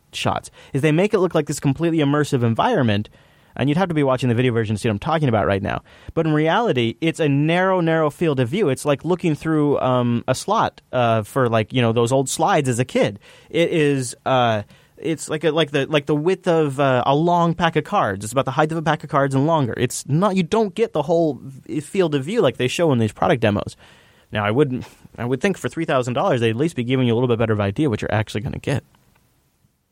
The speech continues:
Yeah, a bit misleading, especially, like North Ranger points out, when they're doing the Minecraft stuff. So let's talk about one of my favorite products out there. The Roku is getting an update. Roku four, which will support four K video.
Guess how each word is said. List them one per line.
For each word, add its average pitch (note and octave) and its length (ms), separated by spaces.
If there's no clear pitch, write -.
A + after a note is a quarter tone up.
Yeah, F#2+ 160
a - 80
bit C3 200
misleading, C3 500
especially, D3+ 560
like A2+ 180
North A2+ 200
Ranger G#2+ 180
points G#2 240
out, G2+ 140
when G2+ 80
they're G2+ 80
doing G#2 120
the G2 60
Minecraft A2 460
stuff. - 240
So - 160
let's G3+ 160
talk B3 180
about F3 180
one D#3 100
of D3 80
my A#2+ 120
favorite C#3+ 580
products B2 480
out A2+ 240
there. - 180
The C3+ 220
Roku D#3+ 480
is B2+ 100
getting A#2 260
an G#2+ 140
update. G2+ 320
Roku E3 340
four, F3 280
which D3+ 120
will C3+ 80
support C3 300
four D3+ 240
K D3+ 240
video. B2 560